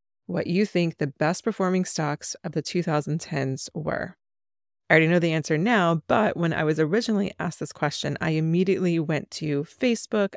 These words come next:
Apple, and Amazon. And if you guessed those stocks too, you would be wrong, wrong, wrong,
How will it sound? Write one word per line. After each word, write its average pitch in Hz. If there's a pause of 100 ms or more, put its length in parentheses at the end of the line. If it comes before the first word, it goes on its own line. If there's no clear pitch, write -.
Apple, 160 (120)
and 147 (140)
Amazon. 143 (800)
And 170
if -
you 190
guessed 170
those 156
stocks -
too, 156
you 170
would 170
be 156
wrong, 143
wrong, 131
wrong, 202